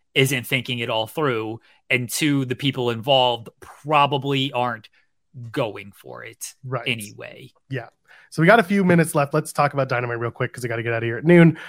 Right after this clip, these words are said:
Speaker 2: Uh, M J F and Adam Cole, we're gonna hear from both of them. Are we gonna continue the, uh, the Roddy Strong and the Kingdom stuff, or is that just kind of on the back burner for a couple of weeks as we get closer to All In? Does M J F maybe start talking about what the contract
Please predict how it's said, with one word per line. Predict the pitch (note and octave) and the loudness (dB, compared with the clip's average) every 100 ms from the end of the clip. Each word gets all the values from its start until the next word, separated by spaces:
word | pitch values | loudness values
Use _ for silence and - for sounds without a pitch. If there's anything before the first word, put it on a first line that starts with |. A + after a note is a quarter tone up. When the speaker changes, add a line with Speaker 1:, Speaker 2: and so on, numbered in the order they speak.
| - | -6
Speaker 2:
Uh, | D3 C3+ C3 C3+ | 2 6 6 6
M | F#3 G#3 | 4 6
J | G3 | 8
F | F3 | 8
and | E3+ | 6
Adam | D#3 | 2
Cole, | D3 C#3+ | 0 -2
we're | B2+ | -2
gonna | B2 | -6
hear | A2+ C3+ | -6 -6
from | B2+ | -6
both | B2 B2 B2 | -6 -6 -6
of | |
them. | A#2+ D3+ D3 C#3+ _ _ - | 2 4 4 0 _ _ -6
Are | C3 C3 | -2 0
we | C3+ | 0
gonna | C3+ A#2+ | -2 -4
continue | C3+ A#2+ C#3 C3 B2+ A#2 _ _ B2+ | -6 -4 -2 0 -2 -6 _ _ -8
the, | B2+ B2 | -6 -2
uh, | A#2+ A#2+ A#2+ A#2+ D3+ B2 | -2 0 -2 -6 -14 -8
the | C3+ A#2+ | -6 -4
Roddy | A#2+ B2 B2 | 0 0 0
Strong | - D#3+ D#3+ E3+ | -2 6 8 8
and | D3+ | 4
the | B2 | 0
Kingdom | - G#3+ G#3 | 2 4 4
stuff, | F3 G#3+ G3 - | 2 4 4 4
or | D3 | 2
is | C3+ | 4
that | D3+ | 2
just | D3 - | 0 0
kind | D3 C#3+ | 2 4
of | C3 - _ _ - | 2 -4 _ _ 2
on | C#3+ C3+ | 4 4
the | |
back | A#2+ C3 C3+ | 4 2 2
burner | C3+ B2+ A#2+ | 2 0 0
for | B2+ | -2
a | |
couple | - B2+ B2+ | -2 -2 -2
of | B2 | 0
weeks | B2 - | -2 -2
as | C#3 A#2+ | -6 -6
we | A#2+ | -6
get | A2+ A#2+ | -4 -6
closer | - B2+ - | -2 -4 -4
to | A#2 - | -6 -4
All | B2+ C3 | 0 4
In? | G3 F#3 F3 - - - | 6 6 4 -4 -8 4
Does | D3 C3 | 4 6
M | B2+ B2 | 4 2
J | C3 B2+ | 0 0
F | B2 A#2 - - _ _ _ - | 0 -2 -4 -20 _ _ _ -2
maybe | C3+ A#2+ A#2 | 0 0 -4
start | - - A#2+ | -8 -4 -2
talking | - A#2+ B2+ | 0 -2 -2
about | B2 A#2 A#2+ | -4 -2 -4
what | C3+ | -6
the | C3+ | -6
contract | - C3+ - B2+ | -2 0 0 -4